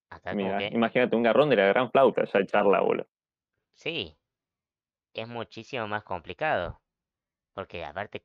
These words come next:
Speaker 1: ¿cómo haces para echarla? ¿Qué le metés para que, bueno, para que la despidan? ¿Cómo haces para que los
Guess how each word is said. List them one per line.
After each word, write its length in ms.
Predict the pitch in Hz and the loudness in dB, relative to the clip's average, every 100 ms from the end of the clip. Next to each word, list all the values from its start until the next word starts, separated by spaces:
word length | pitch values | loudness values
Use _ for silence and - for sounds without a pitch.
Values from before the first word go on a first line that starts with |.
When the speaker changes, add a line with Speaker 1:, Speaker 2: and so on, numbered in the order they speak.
| _ | _
Speaker 1:
¿cómo 240 | 113 147 147 | -10 -8 -10
haces 240 | - 143 | -12 -12
para 180 | - 92 | -8 -10
echarla? 400 | - 156 156 90 | -8 -8 -6 -10
¿Qué 180 | - 131 | -12 -12
le 120 | 143 | -10
metés 340 | 104 - 123 | -12 -10 -12
para 240 | - 117 98 | -6 -6 -6
que, 400 | 90 85 82 80 _ _ _ _ _ _ _ _ _ _ _ | -10 -12 -14 -18 _ _ _ _ _ _ _ _ _ _ _
bueno, 220 | - 110 - _ _ _ _ _ | -14 -14 -18 _ _ _ _ _
para 180 | 85 85 | -10 -8
que 100 | 85 | -10
la 60 | |
despidan? 520 | 85 78 - 185 135 92 | -8 -10 -10 -10 -10 -10
¿Cómo 220 | 107 127 | -10 -10
haces 300 | 113 123 107 | -10 -14 -8
para 220 | 113 104 | -6 -6
que 140 | - | -10
los 180 | 92 104 | -12 -12